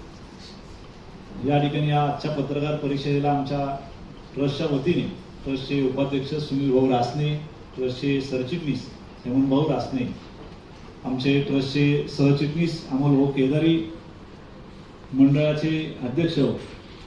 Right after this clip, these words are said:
प्रकाश भाऊ चव्हाण, त्यानंतर, अ, सौरभ रायकर, मंगेशजी सूर्यवंशी हे सगळे मंडळाचे पदाधिकारी, त्यानंतर आमचे तुषार रायकर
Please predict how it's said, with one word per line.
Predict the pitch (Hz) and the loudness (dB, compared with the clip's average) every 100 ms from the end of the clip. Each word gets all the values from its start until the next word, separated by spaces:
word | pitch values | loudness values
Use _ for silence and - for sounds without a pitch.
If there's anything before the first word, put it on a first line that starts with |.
| - | -8
प्रकाश | 131 135 143 | -4 2 4
भाऊ | 135 139 | 6 4
चव्हाण, | 139 139 156 160 - - - - - - - - - - - - - - - - - - - | 4 2 2 0 -2 -6 -16 -18 -20 -20 -20 -18 -18 -18 -18 -18 -18 -18 -18 -18 -18 -18 -6
त्यानंतर, | 139 139 139 147 143 139 131 | 2 4 4 4 4 4 4
अ, | 131 - - - - - - - - - - - - | 0 -4 -12 -14 -14 -14 -16 -14 -14 -12 -12 -12 0
सौरभ | 139 139 147 139 | 4 4 4 2
रायकर, | 127 135 165 135 107 - | 2 2 2 0 -2 -8
मंगेशजी | 131 131 135 143 147 | -2 0 2 0 -2
सूर्यवंशी | - 143 165 143 131 | 2 4 4 2 2
हे | 139 | 2
सगळे | 127 131 135 | 2 -2 -2
मंडळाचे | 135 135 135 147 | 0 0 0 0
पदाधिकारी, | 139 147 170 175 165 180 - - - - - - - - - - - - - - - - - - - - - - - - - 139 | 0 2 4 4 2 0 -2 -8 -14 -18 -18 -18 -18 -18 -18 -18 -18 -18 -18 -18 -18 -18 -16 -16 -16 -18 -16 -16 -16 -18 -12 -2
त्यानंतर | 147 143 151 | 2 4 4
आमचे | 143 139 147 | 2 0 -2
तुषार | 143 143 160 165 | -4 -2 4 6
रायकर | 151 151 175 | 8 6 4